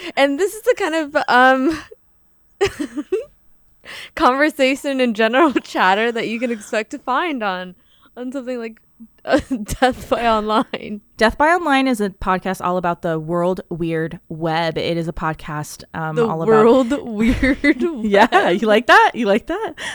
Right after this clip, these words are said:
Speaker 2: Like, instead of World Wide Web, it's like World Weird Web.
Speaker 1: So we're talking
Speaker 2: <laughs>
Speaker 1: about world and then the weird and then the web.
Speaker 2: And then the web. Yes, it's an internet culture podcast hosted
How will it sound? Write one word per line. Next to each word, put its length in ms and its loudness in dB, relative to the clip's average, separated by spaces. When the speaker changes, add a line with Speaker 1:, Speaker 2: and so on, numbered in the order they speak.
Speaker 2:
Like, 120 -2
instead 200 2
of 120 -4
World 180 2
Wide 200 4
Web, 300 2
it's 100 -8
like 160 -2
World 300 -2
Weird 240 -2
Web. 420 -2
Speaker 1:
So 80 -12
we're 80 -4
talking 220 4
Speaker 2:
<laughs> 40 2
Speaker 1:
about 280 4
world 500 4
and 200 -2
then 300 -4
the 140 -2
weird 540 -4
and 160 -4
then 280 -4
the 160 -2
web. 400 -8
Speaker 2:
And 180 0
then 160 -2
the 120 -2
web. 420 -10
Yes, 340 -6
it's 140 -10
an 120 -4
internet 360 -6
culture 280 -10
podcast 640 -8
hosted 460 0